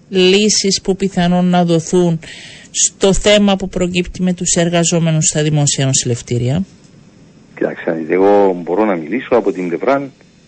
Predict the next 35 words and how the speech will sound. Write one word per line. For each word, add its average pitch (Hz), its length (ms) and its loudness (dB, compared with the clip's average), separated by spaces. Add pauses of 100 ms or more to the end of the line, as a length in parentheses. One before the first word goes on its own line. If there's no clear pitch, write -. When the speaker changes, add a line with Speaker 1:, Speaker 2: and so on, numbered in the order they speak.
(380)
Speaker 2:
του 113 120 0
οργανισμού. 92 420 2
Speaker 1:
Ναι, 170 80 6 (200)
Speaker 2:
Του 233 60 2
Speaker 1:
ναι, 226 120 0
από 220 300 0
την 196 100 0
Speaker 2:
οργανισμού. - 20 2
Speaker 1:
πλευρά 196 360 0
του 330 160 -2
οργανισμού. 311 560 -4
Για 196 140 -2
σας, 277 320 -8
ε, 180 240 -2
ρωτάω, 139 420 -2
Speaker 2:
Το, 143 120 -10
Speaker 1:
που, 165 180 -10
που 156 320 -10
Speaker 2:
το 127 80 2
Speaker 1:
νομ- 101 160 0
Speaker 2:
πρώτο 98 480 0 (100)
που 92 200 -12
θα 87 120 -4
λέγαμε 80 520 -6
είναι 104 220 -8
ότι 95 340 -4 (180)
είμαστε, 98 600 -4 (640)
ε, - 80 -8 (460)
θετικοί 120 520 -2 (760)
στο 110 160 0
να 95 140 2
συνομολογηθεί 82 760 -6
μια 139 300 2
συλλογική 98 460 -2
σύμβαση. - 440 -8